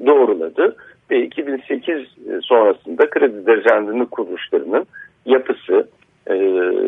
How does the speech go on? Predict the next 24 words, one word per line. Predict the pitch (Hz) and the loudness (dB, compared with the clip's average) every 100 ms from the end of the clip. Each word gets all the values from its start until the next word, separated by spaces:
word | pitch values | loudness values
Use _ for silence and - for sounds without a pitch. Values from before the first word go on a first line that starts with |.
| 95 - - - | -4 -8 -14 -2
saydamlığı, | 127 120 127 110 101 85 87 104 - | 0 2 4 2 0 -4 -2 -4 -2
ayrıca | 104 113 110 104 117 | 2 2 2 0 0
değerlendirme | 120 117 113 120 117 131 147 | 4 4 4 0 -2 0 2
ölçütleri | 113 - - - 80 87 | 2 -2 -16 -16 -14 -14
gibi | 92 85 85 | -12 -10 -10
hususlarda | - 113 139 - 85 92 - - - - - | -10 -14 -10 0 0 2 0 -2 -14 -20 0
pek | 202 - | 0 2
çok, | - 381 - _ _ _ | 0 0 -2 _ _ _
e, | - | 2
problem | 113 - 135 127 202 165 | 2 4 2 4 4 2
olduğu | 92 82 | -2 -4
ortaya | 85 - 76 73 | -10 -10 -14 -14
çıktı | - - - | -14 -10 -2
ve, | 165 | 0
e, | 160 - 120 117 120 | 0 -2 -2 -2 -2
özellikle, | - 123 127 127 - 113 - _ _ - | -4 0 0 0 -4 -10 -10 _ _ -10
e, | 92 87 87 | -8 -6 -6
bu | 104 92 | -4 -4
türev | - 147 135 | 2 2 4
enstrümanlara | 110 98 101 92 98 90 90 92 | 2 -2 -6 -2 -2 -2 -2 2
verdikleri | 98 95 90 - 92 95 101 - _ | 2 0 -8 -4 0 0 -2 -6 _
yatırım | - 101 - 98 101 | -6 -6 -4 -6 -2
yapılabilir | 98 95 95 87 98 175 - _ _ _ - - - | -4 -2 -4 -2 0 0 -2 _ _ _ -20 -20 0
değerlendirmeleri | 104 101 85 85 85 87 92 92 95 - | 2 2 0 -4 -6 -12 -8 -6 -4 -6